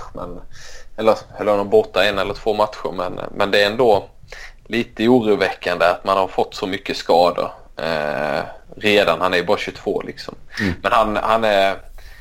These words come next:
Speaker 1: kan man, kan man sitta, första kedjan är ju inte problemet. Han och Huberdeau kommer i väldigt många år framöver kunna bräcka vilket försvar som helst. Eh, andra kedjan med Trocheck, jag älskar Trocheck.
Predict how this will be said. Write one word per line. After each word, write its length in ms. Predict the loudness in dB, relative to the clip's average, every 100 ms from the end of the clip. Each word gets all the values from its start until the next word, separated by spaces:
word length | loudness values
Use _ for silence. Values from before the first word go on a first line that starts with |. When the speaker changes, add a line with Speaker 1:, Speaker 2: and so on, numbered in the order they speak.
| -16 -14 -12 -10 -8 -8 -6
Speaker 1:
kan 180 | 0 0
man, 100 | 0 -4 -12 -8
kan 180 | -4 -2
man 100 | -4
sitta, 220 | -8 -10 -10 -14 -6
första 400 | 0 0 0 0
kedjan 360 | 2 4 4
är 40 | 2
ju 80 | 0
inte 200 | -4 -4
problemet. 500 | -2 -2 -4 -8 -4
Han 260 | 2 4
och 60 | 6
Huberdeau 580 | 6 6 6 6 4 4
kommer 480 | 2 4 4 2 -2 -12 -12
i 80 | -6
väldigt 360 | 2 2 2 0
många 180 | -2 -2
år 120 | -2
framöver 480 | 0 0 2 0 -2
kunna 280 | -2 0
bräcka 300 | 4 4 4 -4
vilket 680 | -2 -2 -2 -2 -2 -4 -8 -12 -12 -6
försvar 380 | -2 4 4
som 160 | 4 0
helst. 360 | -2 -2 -4 -8 -8 -8 -8 -4
Eh, 540 | 0 0 -2 -4 -6 -8 -16 -18 -16 -16 -18 -14 0
andra 320 | 2 4 2
kedjan 240 | 0 -2
med 100 | -4
Trocheck, 480 | 0 0 2 -4 2
jag 200 | 4 6
älskar 280 | 4 0 -4
Trocheck. 680 | 0 0 0 -6 -8 -12